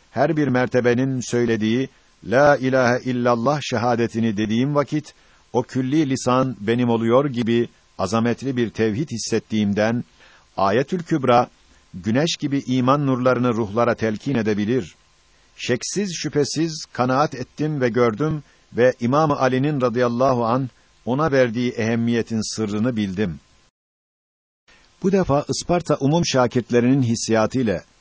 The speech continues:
Risale-i Nur kahramanı Hüsrev'in yazdığı mektup,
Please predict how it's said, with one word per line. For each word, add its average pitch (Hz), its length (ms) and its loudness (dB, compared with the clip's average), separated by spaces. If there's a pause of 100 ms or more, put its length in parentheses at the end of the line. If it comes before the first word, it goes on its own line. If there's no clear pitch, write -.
Risale-i 139 500 0
Nur 175 120 0
kahramanı 117 640 2
Hüsrev'in 127 400 0
yazdığı 107 420 2
mektup, 101 360 -2